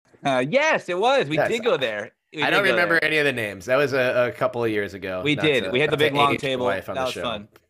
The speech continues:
Speaker 1: Yeah.
Speaker 2: Yeah.
Speaker 1: You were right. You were right. I totally
Speaker 2: That was a
Speaker 1: forgot we
Speaker 2: really
Speaker 1: went there.
Speaker 2: fun day. Mm-hmm.
Speaker 1: That was a great day. It was
Speaker 2: Yeah.
Speaker 1: a long day.
Speaker 2: Right. Well, and the next day was pretty long too, as a super secret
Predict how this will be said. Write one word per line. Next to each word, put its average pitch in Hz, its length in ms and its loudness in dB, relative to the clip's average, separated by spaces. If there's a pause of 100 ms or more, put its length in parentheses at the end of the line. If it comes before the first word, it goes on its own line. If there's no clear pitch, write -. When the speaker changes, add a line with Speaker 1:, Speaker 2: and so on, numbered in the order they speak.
(120)
Speaker 1:
Yeah. 107 260 -6 (260)
Speaker 2:
Yeah. 82 200 -10
Speaker 1:
You 127 120 0
were 131 100 4
right. 110 300 0 (100)
You 123 120 -6
were 113 80 -2
right. 104 320 0
I 120 80 0
totally 127 240 0
Speaker 2:
That 113 60 2
was 110 100 -6
a - 40 0
Speaker 1:
forgot 107 120 0
we 107 60 0
Speaker 2:
really 113 100 -2 (100)
Speaker 1:
went - 20 -8
there. 101 120 -4
Speaker 2:
fun 92 120 -8
day. 87 160 -10 (300)
Mm-hmm. 123 280 -8 (580)
Speaker 1:
That 117 200 -2
was 131 160 0
a 151 60 2
great 123 280 -2
day. 82 400 -6 (140)
It 123 100 -2
was - 280 0
Speaker 2:
Yeah. 170 60 2
Speaker 1:
a - 20 2
long 131 480 2
day. 92 440 -10 (120)
Speaker 2:
Right. 104 280 -6
Well, 147 160 4 (100)
and 139 240 -2
the 127 80 -8
next 139 280 -4
day 135 100 0
was 117 120 -4
pretty 120 200 -4
long 110 260 -2
too, 123 260 0
as 101 280 0
a 101 200 -2
super 117 300 -8
secret 107 540 -4